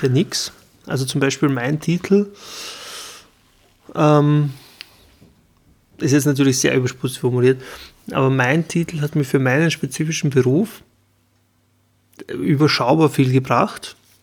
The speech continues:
Ja, ich hab, äh, urspr-, also ich war eben genauso auf, wie du auf der Publizistik, hab Kommunikation,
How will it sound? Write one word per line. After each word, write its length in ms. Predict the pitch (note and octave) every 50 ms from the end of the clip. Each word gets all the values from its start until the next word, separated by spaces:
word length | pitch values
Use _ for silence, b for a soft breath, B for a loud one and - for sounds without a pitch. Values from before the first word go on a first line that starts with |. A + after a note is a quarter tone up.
| _ _ _ _ _ _ _ - - D#3
Ja, 260 | C3+ C3+ D#3 F#3 G3+
ich 180 | G#3 F3 - -
hab, 160 | D3 C#3 -
äh, 40 | -
urspr-, 840 | F3 D3 C3+ C3+ C#3 C3+ C3+ C#3 - - E3+ D#3 D#3 - - - -
also 220 | C3+ B2 A#2+ A#2+ B2
ich 120 | - D#3
war 100 | C3+ C3+
eben 440 | C3 C3 C3 C3 C3 D3+ D#3+ D3 -
genauso 300 | - C#3 C#3 D3+ D3+ D#3+ D3+
auf, 200 | D#3 - - D3+
wie 100 | D#3 C3+
du 100 | D3+ D3
auf 80 | C3+
der 80 | D3 C3
Publizistik, 680 | C3 - C3+ B2+ B2+ - F#3 F3+ - - F3 - - B B B B B B B B B
hab 160 | B D3+ -
Kommunikation, 760 | - - C#3+ C#3 C3 D3 B2+ - D3+ D3 D3+ D3+ D#3 D3 C#3+ D3